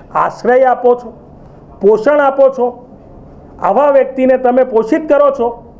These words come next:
એમને બચાવવાનો પ્રયત્ન કરો છો. ચર્ચા કરો ને પછી નિર્ણયની વાત હોય. પણ હું માનું છું કે સમાજ અને આ ગુજરાતની જનતા આ સંવેદનશીલ મુદ્દે, બહેન દીકરીઓના મુદ્દે ચિંતન કરશે, મનન કરશે.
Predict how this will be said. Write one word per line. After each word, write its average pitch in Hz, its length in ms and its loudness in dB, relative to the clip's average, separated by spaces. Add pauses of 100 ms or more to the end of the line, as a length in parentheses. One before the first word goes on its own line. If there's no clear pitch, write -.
(240)
એમને 233 240 0
બચાવવાનો 302 540 0
પ્રયત્ન 294 400 0
કરો 262 200 2
છો. - 120 -10 (280)
ચર્ચા 311 380 0
કરો 349 220 2
ને 349 100 2
પછી 311 240 0
નિર્ણયની 285 440 0
વાત 226 200 -2
હોય. 190 160 -2 (280)
પણ 269 120 0
હું 277 100 0
માનું 262 280 0
છું 349 160 0 (420)
કે 202 140 2 (140)
સમાજ 247 460 0 (760)
અને 214 140 0
આ 269 60 0
ગુજરાતની 226 580 -2
જનતા 208 420 0 (960)
આ - 80 0
સંવેદનશીલ 330 680 0
મુદ્દે, 220 300 0 (360)
બહેન 226 280 -2
દીકરીઓના 277 420 -2
મુદ્દે 185 320 -2 (1500)
ચિંતન 233 400 0
કરશે, 285 280 0
મનન 240 320 0
કરશે. 247 380 -2